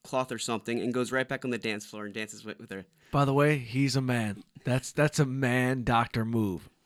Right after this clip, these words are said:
Speaker 2: If I even tweak, by the way, I was at the doctor this morning getting my bunion shaved for my men's league basketball.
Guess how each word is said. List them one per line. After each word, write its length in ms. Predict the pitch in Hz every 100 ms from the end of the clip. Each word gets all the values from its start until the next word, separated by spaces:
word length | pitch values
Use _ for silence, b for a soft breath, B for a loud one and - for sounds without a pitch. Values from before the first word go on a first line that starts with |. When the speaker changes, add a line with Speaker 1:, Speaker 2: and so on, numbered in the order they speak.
| b b b b
Speaker 2:
If 220 | - 120 156
I 140 | 160
even 220 | 156 156
tweak, 420 | - - 156 151 -
by 80 |
the 80 | 156
way, 140 | 170 165
I 40 |
was 140 | 165
at 60 | 156
the 80 | 151
doctor 260 | 156 147
this 180 | 147 -
morning 280 | 170 147 107
getting 240 | 127 131
my 100 | 127
bunion 460 | 120 110 147 139 113
shaved 340 | - 120 107
for 120 | - 120
my 120 | 113
men's 320 | 117 143 117
league 160 | 123 117
basketball. 580 | 131 139 - 101 -